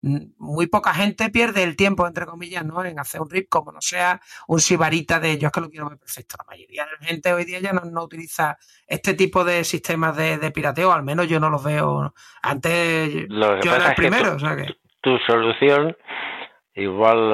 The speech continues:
Speaker 2: ah, de alguna forma sirve para llenar las arcas del Estado ins-, insaciable,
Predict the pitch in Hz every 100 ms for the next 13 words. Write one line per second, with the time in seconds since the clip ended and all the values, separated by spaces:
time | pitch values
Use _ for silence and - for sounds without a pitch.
0 | 104 101 98 95 92 92 95 101 113 110
1 | 117 113 117 117 113 107 104 101 107 110
2 | 107 - 107 101 92 113 101 98 98 98
3 | 95 95 - 104 104 95 101 98 - -
4 | 101 - 95 113 107 110 127